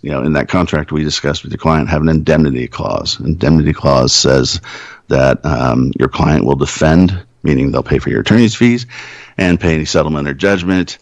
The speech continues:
um, that's rendered against you in a copyright infringement case.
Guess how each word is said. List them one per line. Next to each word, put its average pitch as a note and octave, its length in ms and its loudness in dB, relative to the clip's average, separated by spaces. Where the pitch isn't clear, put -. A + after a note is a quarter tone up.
um, D2+ 260 -4
that's C#2+ 200 -6
rendered C#2+ 280 -2
against F2 440 2
you D2 240 0
in - 120 -4
a C#2 60 -4
copyright - 460 -4
infringement E2+ 500 2
case. - 400 -6